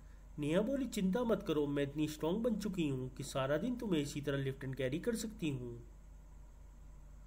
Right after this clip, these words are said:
रमेश हैरानी से नेहा की ताकत देखने लगा, पर नेहा यहीं नहीं रुकी। उसके बाद उसने उसे cradle carry करते हुए एहसास कराया कि अब उसके सामने वो एक बच्चा है।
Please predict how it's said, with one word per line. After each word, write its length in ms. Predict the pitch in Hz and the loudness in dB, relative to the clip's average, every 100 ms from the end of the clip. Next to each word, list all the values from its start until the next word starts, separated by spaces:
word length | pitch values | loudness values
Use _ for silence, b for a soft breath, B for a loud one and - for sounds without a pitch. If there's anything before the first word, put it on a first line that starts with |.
| b b b - | b b b -2
रमेश 420 | 147 151 233 - | 2 4 4 4
हैरानी 360 | 180 156 143 165 | 4 4 4 2
से 140 | 165 | 2
नेहा 220 | 147 135 139 | 2 2 0
की 120 | 170 | 0
ताकत 300 | 170 156 185 | 2 4 2
देखने 380 | 185 247 233 190 | 2 0 4 4
लगा, 380 | 135 123 117 113 - - - - b b b - | 4 0 -2 -8 -14 -16 -16 -18 b b b -2
पर 120 | 156 143 | 2 4
नेहा 300 | 143 165 220 | 4 6 6
यहीं 320 | 175 160 233 | 4 4 4
नहीं 180 | 262 202 | 2 2
रुकी। 280 | 147 147 | 2 0
उसके 220 | 139 - 170 | -2 0 4
बाद 260 | 208 226 | 4 2
उसने 340 | 226 190 156 135 | 0 2 4 2
उसे 200 | - 135 | 0 -2
cradle 420 | 139 127 143 214 | 0 2 2 2
carry 220 | 226 233 | 2 2
करते 320 | 233 196 208 | 0 0 4
हुए 100 | 190 | 4
एहसास 420 | 151 135 151 180 | 4 4 2 2
कराया 340 | 180 190 156 135 | 4 6 6 4
कि 180 | 143 143 | 2 2
अब 100 | 143 | 2
उसके 280 | 151 - | 0 -2
सामने 340 | 226 233 185 156 | -2 2 4 6
वो 140 | 143 | 4
एक 160 | 139 135 | 4 2
बच्चा 320 | 139 - 202 | -2 4 6
है। 300 | 151 123 | 6 2